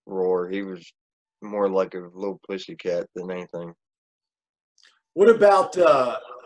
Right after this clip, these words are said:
Speaker 2: the living conditions at the zoo from our side of things? I mean, like, I wanted to Venmo you twenty bucks to get a room at the Red Roof Inn.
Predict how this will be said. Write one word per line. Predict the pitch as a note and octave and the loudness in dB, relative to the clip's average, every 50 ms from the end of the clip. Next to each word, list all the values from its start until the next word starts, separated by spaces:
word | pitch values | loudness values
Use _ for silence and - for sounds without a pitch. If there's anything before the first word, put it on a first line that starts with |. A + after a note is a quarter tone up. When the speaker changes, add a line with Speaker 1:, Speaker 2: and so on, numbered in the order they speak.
| - - | -18 -10
Speaker 2:
the | D3+ D#3 | -8 -8
living | C#3+ C#3+ D3+ E3 E3+ E3+ F3 E3+ - | -6 -2 -2 -2 0 0 -2 -4 -4
conditions | - D3 C#3+ B2+ C3+ C3 C3 - C3+ C3 B2 A#2 A2+ A2 - - | -4 -6 -2 0 0 0 0 -2 -8 -8 -8 -8 -10 -10 -12 -10
at | - B2 B2+ - - - | -6 -6 -6 -6 -6 -8
the | C3 B2+ | -10 -10
zoo | A#2+ G#2 G#2 C3+ C#3+ C#3+ C3+ B2+ A#2 A2 A2 - _ | -10 -10 -8 -6 -4 -4 -2 -4 -4 -6 -10 -14 _
from | - C#3 C3 B2 A#2+ A#2+ B2 - _ _ _ _ _ _ - | -8 -6 -6 -6 -6 -6 -10 -16 _ _ _ _ _ _ -2
our | - - G#3 G3+ | 0 0 2 0
side | - - F3 C#3+ C#3 C3 | 0 -2 -2 -2 0 -2
of | B2+ - - | -6 -6 -6
things? | C#3 C3 B2+ A#2+ A#2+ A#2+ A#2+ A#2 - - - _ _ _ _ _ _ _ _ _ _ _ - _ _ _ - A#2+ | -6 -6 -6 -6 -8 -8 -8 -8 -10 -12 -12 _ _ _ _ _ _ _ _ _ _ _ -20 _ _ _ -12 -10
I | |
mean, | C#3 C#3+ C3+ B2+ A#2+ A2+ G#2+ _ _ _ - | -8 -8 -8 -8 -8 -10 -14 _ _ _ -8
like, | B2 B2+ C#3 D3+ D3+ - _ _ _ _ - | -6 -4 -4 -4 -6 -8 _ _ _ _ -6
I | B2+ D#3 | -4 -4
wanted | E3+ F3+ E3+ D#3 D3+ - - | -2 -2 -2 -2 -4 -4 -4
to | C3+ B2 A2+ G#2+ G2+ - _ _ - | -4 -4 -4 -6 -8 -10 _ _ -18
Venmo | A#2+ A2+ C#3+ D3 D3+ C#3+ C#3 C3+ B2+ | -12 -8 -8 -8 -6 -6 -6 -4 -6
you | B2 A#2 | -6 -8
twenty | A#2+ - - C#3 C3+ A#2+ G#2+ | -10 -12 -14 -12 -12 -12 -12
bucks | - B2+ B2+ C3+ C3 - - | -10 -8 -6 -6 -8 -8 -12
to | - A2+ | -14 -12
get | A#2+ A2+ | -12 -10
a | A2 | -10
room | G#2+ A#2 B2+ C3 C3 A#2+ | -10 -10 -10 -8 -10 -10
at | A2+ - | -10 -12
the | A#2 G#2+ | -12 -12
Red | G2+ A#2 B2+ C3+ C3 A#2+ B2 | -10 -8 -8 -8 -8 -8 -6
Roof | B2 B2 A#2 - - | -6 -8 -8 -8 -10
Inn. | B2 B2+ B2+ A2+ G#2+ G#2 | -10 -10 -10 -10 -12 -14